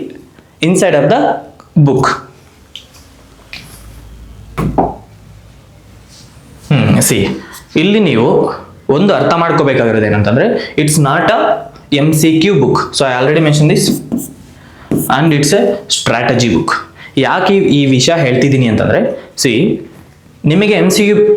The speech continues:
ಎಂ ಸಿ ಕ್ಯೂ ಬುಕ್ ಅಂತಂದ್ರೆ, like, ಮಲ್ಟಿಪಲ್ ಚಾಯ್ಸ್ ಕ್ವೆಶ್ಚನ್ ಬುಕ್ ಅಂತಂದ್ರೆ, there you cover the questions, like, ಕೆ ಪಿ ಎಸ್ ಸಿ ಲೆವೆಲ್. ಈಗ ನಾವು ಆರ್ ಟಿ ಒ ಎಕ್ಸಾಮ್ ಆಗಿರ್ಬೋದು, ಅದರಲ್ಲೂ ಎಚ್ ಕೆ, ನಾನ್ ಎಚ್ ಕೆ, ಯಾವುದೇ ನೀವು ಎಕ್ಸಾಮ್ ನ ತಗೊಂಡಿದ್ದೀರಾ ಅಂತಂದ್ರೆ, the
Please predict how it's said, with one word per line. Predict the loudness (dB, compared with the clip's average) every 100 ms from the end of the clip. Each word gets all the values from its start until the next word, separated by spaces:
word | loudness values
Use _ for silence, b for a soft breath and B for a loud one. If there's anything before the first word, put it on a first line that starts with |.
| 2
ಎಂ | 0 2
ಸಿ | 2
ಕ್ಯೂ | 2 2
ಬುಕ್ | 2
ಅಂತಂದ್ರೆ, | 2 2 2 2
like, | 2 2
ಮಲ್ಟಿಪಲ್ | 2 2 2 2 2
ಚಾಯ್ಸ್ | 0 0 0
ಕ್ವೆಶ್ಚನ್ | 0 0
ಬುಕ್ | 0 0
ಅಂತಂದ್ರೆ, | 0 2 0 0 2 2
there | 2 2 2
you | 2
cover | 2 2 2
the | 2 0 B B B -18 -4
questions, | -2 0 0 -2 -4 -6 -2 0
like, | 0 0 -2 0
ಕೆ | 2 2
ಪಿ | 2
ಎಸ್ | 2
ಸಿ | 2
ಲೆವೆಲ್. | 2 0 -2 -2 0
ಈಗ | 2 2
ನಾವು | 2 2 2 0 0 -2
ಆರ್ | 0 0
ಟಿ | 2
ಒ | 2
ಎಕ್ಸಾಮ್ | 0 0
ಆಗಿರ್ಬೋದು, | 2 2 2 2 2 2
ಅದರಲ್ಲೂ | 2 2 0 0
ಎಚ್ | -2 0
ಕೆ, | 0 0
ನಾನ್ | 0 0
ಎಚ್ | 2 0
ಕೆ, | 0 -2 -2 -2 0
ಯಾವುದೇ | 0 2 2 2
ನೀವು | 2
ಎಕ್ಸಾಮ್ | 2 2 2 0
ನ | 0 -2 -6 -4
ತಗೊಂಡಿದ್ದೀರಾ | -2 0 0 2 0 0
ಅಂತಂದ್ರೆ, | 0 0 -2 B B B B
the | -2